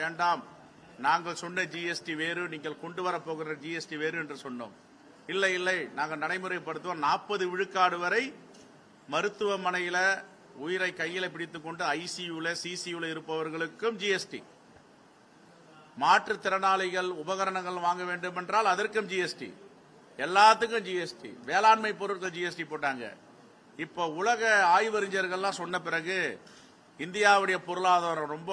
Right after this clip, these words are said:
அடிபாதாளத்துக்கு போயிடும் அப்படின்னு சொன்ன பிறகு இப்ப மாத்திட்டாங்க, மனசை மாத்திட்டு நாங்க ஜி எஸ் டி எல்லாம் குறைச்சிக்கிறோம் அப்படின்னு குறைச்சிருக்காங்க. அப்ப இவ்வளவு காலமா அந்த ஜி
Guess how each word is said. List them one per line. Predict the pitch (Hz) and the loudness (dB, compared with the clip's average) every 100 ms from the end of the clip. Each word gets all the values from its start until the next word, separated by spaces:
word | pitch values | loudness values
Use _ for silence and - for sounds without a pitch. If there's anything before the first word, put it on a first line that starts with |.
| 175 151 | 0 0
அடிபாதாளத்துக்கு | 170 170 180 185 185 185 170 | 0 2 4 4 0 -4 -4
போயிடும் | 156 151 160 | -2 0 0
அப்படின்னு | 151 147 147 | 0 -4 -10
சொன்ன | 139 131 | -8 -6
பிறகு | 170 220 | -4 -4
இப்ப | 180 151 143 | -4 -6 0
மாத்திட்டாங்க, | 196 220 165 156 135 123 | 0 0 -2 -4 -2 -6
மனசை | 139 - 120 | -6 -8 -4
மாத்திட்டு | 147 165 151 170 196 131 - - - 135 | -2 -2 -6 -6 -6 -6 -14 -20 -4 -2
நாங்க | 139 127 | -2 -4
ஜி | 156 156 | -4 -6
எஸ் | 147 | -6
டி | 127 | -6
எல்லாம் | 143 - | -6 -6
குறைச்சிக்கிறோம் | 127 139 143 117 110 107 82 - | -10 -8 -10 -10 -10 -10 -12 -16
அப்படின்னு | 101 139 151 | -14 -14 -14
குறைச்சிருக்காங்க. | 110 - 101 90 82 - - - - - - | -14 -14 -16 -16 -20 -20 -20 -20 -20 -18 -16
அப்ப | - 151 | -10 -6
இவ்வளவு | 170 220 214 196 | -2 0 2 2
காலமா | 185 180 185 | 2 2 0
அந்த | 175 143 | -2 -6
ஜி | 151 | -6